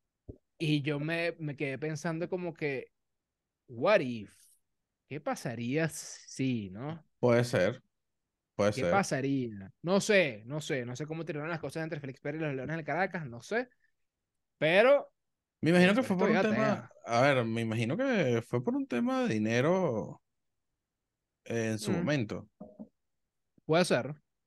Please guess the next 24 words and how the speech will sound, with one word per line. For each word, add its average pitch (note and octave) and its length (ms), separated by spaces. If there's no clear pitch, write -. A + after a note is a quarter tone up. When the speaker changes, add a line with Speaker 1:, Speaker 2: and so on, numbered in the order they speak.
Speaker 1:
puede C3 160
ser. B2 140
Speaker 2:
Y, A2 440
Speaker 1:
Mira, G#3+ 140
vamos G#3 60
a - 20
Speaker 2:
bueno. - 20
Speaker 1:
empezar G#3 260
con A3+ 140
el G#3+ 100
recap F#3+ 360
de G#3+ 100
la G3+ 240
M G3 500
L F3+ 480
B. E3+ 240
Los D3+ 120
Padres E3 420
le E3+ 60
ganaron D#3 380
la D#3 100
serie E3 440
de D#3 120
México, F3+ 500